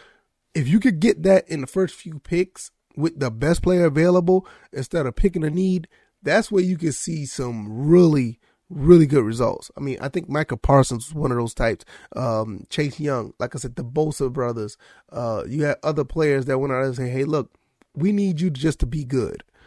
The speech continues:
And when that was the case, that's what happened. So therefore, this is what needed to be done.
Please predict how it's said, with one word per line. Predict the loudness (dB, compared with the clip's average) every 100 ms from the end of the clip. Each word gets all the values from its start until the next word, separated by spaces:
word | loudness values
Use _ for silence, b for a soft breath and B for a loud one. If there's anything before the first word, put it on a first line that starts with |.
| b b _ -4
And | -2 0
when | 0 2
that | 2 2
was | -2 -4
the | -4
case, | -2 -2 -4 -10 b b _
that's | -2 -2 -2
what | -6
happened. | -4 -8 -8 -20 -20 _ b
So | -8 -2 -2
therefore, | -2 2 2 2 2 2 -2 -8 _ _ _ _ _ _ _ 0
this | 2 2
is | 0 0
what | 2
needed | 2 0 -4
to |
be | -6 -4
done. | -4 -4 -8